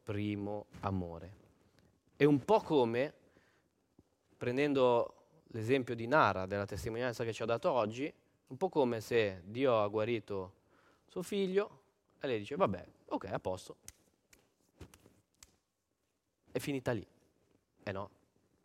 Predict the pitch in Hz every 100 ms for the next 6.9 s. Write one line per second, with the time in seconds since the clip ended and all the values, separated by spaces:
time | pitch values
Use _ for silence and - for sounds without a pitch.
0 | _ 127 110 - 90 - 90 107 - 104
1 | 90 87 82 _ _ _ _ _ _ -
2 | _ _ _ - - - _ _ - -
3 | - 165 226 180 156 113 104 127 135 -
4 | 110 101 110 101 98 95 117 110 104 98
5 | 92 101 135 90 104 127 113 110 107 101
6 | 117 107 - 101 92 113 113 87 82